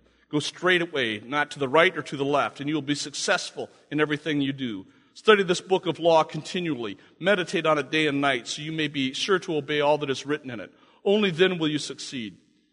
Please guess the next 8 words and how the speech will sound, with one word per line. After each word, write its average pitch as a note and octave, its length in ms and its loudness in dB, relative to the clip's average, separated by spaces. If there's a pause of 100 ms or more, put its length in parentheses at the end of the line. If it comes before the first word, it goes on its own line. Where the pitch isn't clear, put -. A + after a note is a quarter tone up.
(800)
I F3 120 6
command E3+ 540 0
you D3+ 100 -2
to C3 60 -4
be A#2+ 120 -6
strong C3 800 0 (120)
and C3+ 120 -10
courageous. C3+ 640 -4